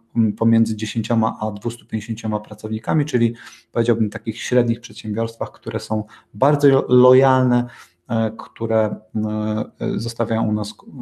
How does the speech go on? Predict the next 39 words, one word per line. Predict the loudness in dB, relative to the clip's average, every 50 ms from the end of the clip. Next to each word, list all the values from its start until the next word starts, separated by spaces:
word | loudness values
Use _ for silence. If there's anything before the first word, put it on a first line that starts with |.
| -10 -8 -6
du-, | -6 -4 -4 -4 -4
du-, | -6 -4 -4 -4 -2 -2
du-, | -2 -4 -6 -6
dużo | -6 -8 -6 -4 0 0 0 0
pieniędzy, | 2 2 4 4 6 4 4 2
a | 0
koszt | 0 -2 -4 -2 -4
akwizycji | -6 -8 -6 -8 -8 -8 -8 -12 -14
klienta | -8 -4 -4 -4 -4 -6 -8
w | -8
ich | -10 -14
przypadku | -14 -12 -8 -8 -8 -8 -6 -6 -6
jest | -6 -8 -10 -18 -20 -20 -20 -20 _ -6
relatywnie | 0 2 2 2 2 0 0 0 0 2 2
nieduży | 2 0 0 -2 -2 -2
i | -2
tam | -2 -4 -4
te | -4 -6
proporcje, | -10 -10 -12 -8 -6 -6 -6 -4 -4 -4 -4 -4 -6 _ _ _
ta | -6 -6
ekonomia | -4 -2 -2 0 0 2 0
jest, | 0 -2 -4 -8 -16 -10 -4
wyglą-, | -2 0 2 2 2 2 2 2 0 2
wy-, | 0 0
wypada | 0 0 -2 -2 0 0 0 2 4 4
najlepiej. | 6 6 4 2 0 0 2 2 2 2 0 -4 -14 -20 -14 -10 -8
Dlatego | -4 0 2 4 4 4 2 2 -2 -10 _ -20 -20 -20 -16 -10
w, | -4 -2 0 0
z | 2 4
nową | 4 4 4 2
wersją | 2 0 0 0 2 2
Brand | 2 4 4 4
dwadzieścia | 4 4 2 2 -2
cztery | -4 -4 -2 0 2 2 0 -2 -6 _ _ _ _ _ _ _ _ _ _ _ -4 2
nie | 4 4 6
będziemy | 6 6 6 6 6 6 6 4 4 2
oczywiście | -2 -2 -2 -2 -2 -2 0
zapominać | 0 0 2 2 2 2 2 2 -2 -4 -6 -12 -12
o | -6 -2 -2 0 0 -2